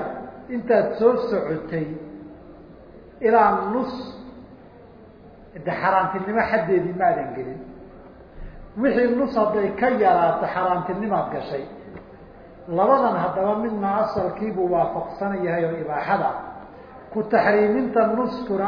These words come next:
asalkiibay ka baxaysaa. Haddaba laba sinmay, midna asalkii waafaqsan yahay,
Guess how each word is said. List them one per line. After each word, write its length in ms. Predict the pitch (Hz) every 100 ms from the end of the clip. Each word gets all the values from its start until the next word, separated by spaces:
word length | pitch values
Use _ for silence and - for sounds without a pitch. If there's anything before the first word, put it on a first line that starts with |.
| 240
asalkiibay 680 | 226 220 185 185 214 190 165
ka 140 | 214
baxaysaa. 680 | 165 165 - 147 - 151 135 - - - - - - -
Haddaba 360 | 170 185 202 240
laba 320 | 214 214 247 -
sinmay, 520 | - 170 151 143 139 143 - - - -
midna 400 | 214 233 220 202
asalkii 560 | 247 240 233 202 - 196
waafaqsan 680 | 185 175 196 180 - 247 240
yahay, 300 | 185 151 143